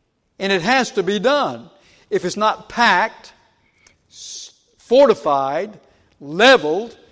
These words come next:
it's going to wash away when the rains come. It's going to be torn up by dirt bike riders who go over there.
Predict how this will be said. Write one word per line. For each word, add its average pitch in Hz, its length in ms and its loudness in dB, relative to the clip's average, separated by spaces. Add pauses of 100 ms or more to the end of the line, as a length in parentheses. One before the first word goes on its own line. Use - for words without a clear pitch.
(100)
it's 190 140 -12
going 175 160 -4
to 160 60 0
wash 208 420 4
away 196 420 2 (840)
when 165 120 -8
the 156 80 -6
rains 151 400 -8
come. 120 420 -20 (1600)
It's 185 140 -6
going 190 160 0
to 185 60 0
be 180 120 -2
torn 240 340 -2
up 190 200 0
by 175 140 4
dirt 180 340 -2
bike 160 240 -2 (520)
riders 143 440 -4
who 143 60 -12
go 139 160 -8
over 131 200 -8
there. 120 240 -14